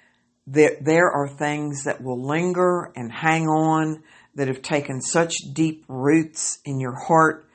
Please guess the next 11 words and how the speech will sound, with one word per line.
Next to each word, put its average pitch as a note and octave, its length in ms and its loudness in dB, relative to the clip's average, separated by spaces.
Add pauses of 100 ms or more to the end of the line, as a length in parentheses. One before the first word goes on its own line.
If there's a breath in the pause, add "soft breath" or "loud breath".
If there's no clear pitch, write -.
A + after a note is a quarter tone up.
(500 soft breath)
that D3+ 380 0
sometimes F3+ 1200 -2 (800)
you D3+ 160 -2
don't F3 320 2
realize D#3 600 2
they're D3+ 200 -4
there D#3 320 0
until C#3+ 720 -2 (320 loud breath)
something F3 600 2
happens C#3+ 720 -4 (560)
and C#3 500 0